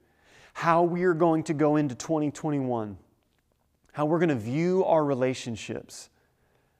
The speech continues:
how we're gonna view our relationship with God. Listen, you even have a choice with your attitude about the sins and the wrong and the hurt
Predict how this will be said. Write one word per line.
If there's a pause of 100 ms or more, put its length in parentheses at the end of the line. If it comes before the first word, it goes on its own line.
(120)
how
we're
gonna
view
our
relationship
with
God. (680)
Listen, (500)
you
even
have
a
choice (240)
with
your
attitude
about
the
sins (320)
and
the
wrong (240)
and
the
hurt